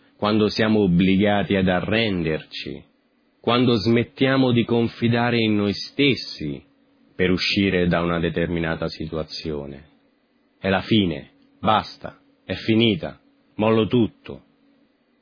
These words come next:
Quello è il momento in cui Dio ha spazio per operare. Non una scrittura, ma una poesia,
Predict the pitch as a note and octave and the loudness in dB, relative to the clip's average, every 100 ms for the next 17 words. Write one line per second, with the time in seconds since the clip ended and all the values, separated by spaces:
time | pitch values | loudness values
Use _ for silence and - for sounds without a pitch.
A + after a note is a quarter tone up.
0 | _ - D#3+ F3 D#3 C3 B2 C3 D#3 D#3 | _ 0 2 4 4 4 4 4 4 2
1 | B2 A#2+ A2 A#2+ A#2 A2+ C3 C3+ A2+ - | 2 2 2 2 4 4 2 2 0 -4
2 | - C3 C3 - A#2+ A2+ G#2+ G#2 F#2 G2+ | -6 -6 -4 -4 -2 0 0 -2 -2 -4
3 | A2 A2+ F#2 D#2+ C2+ - _ _ _ _ | -4 -4 -6 -8 -10 -14 _ _ _ _
4 | _ _ _ _ - G2 G2+ F2+ E2 - | _ _ _ _ -4 0 0 0 -2 -4
5 | E2+ E2+ - G#2 F#2 E2+ E2+ E2+ E2 E2 | -6 -4 -2 0 0 0 -2 -2 -4 -4
6 | E2+ E2+ D#2+ A2+ A2 E2+ C#2+ | -2 -2 0 0 0 0 -6